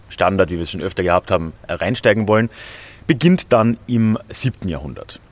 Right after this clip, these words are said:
Und da haben wir jetzt wirklich einige Ähnlichkeiten zu Freising. Freising ist ja, wenn du dich erinnerst oder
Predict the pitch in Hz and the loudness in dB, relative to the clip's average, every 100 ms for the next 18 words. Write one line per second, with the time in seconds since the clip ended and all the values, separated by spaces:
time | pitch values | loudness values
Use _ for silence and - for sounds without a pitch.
0 | - - - 143 123 120 139 175 120 131 | -20 -20 -2 0 2 0 2 2 2 -2
1 | 117 - - 117 113 90 - 92 87 80 | -4 -6 -2 2 2 2 -2 -4 -6 -6
2 | 85 78 82 76 - - 104 80 80 - | -6 -6 -8 -10 -10 -10 -6 -2 -2 -2
3 | 123 127 - - - - - - 110 127 | -4 -6 -16 -20 -20 -20 -8 -2 0 2
4 | 147 120 - 113 110 101 98 95 143 139 | 2 2 4 4 4 0 0 0 2 0
5 | - 101 98 92 | 0 0 0 0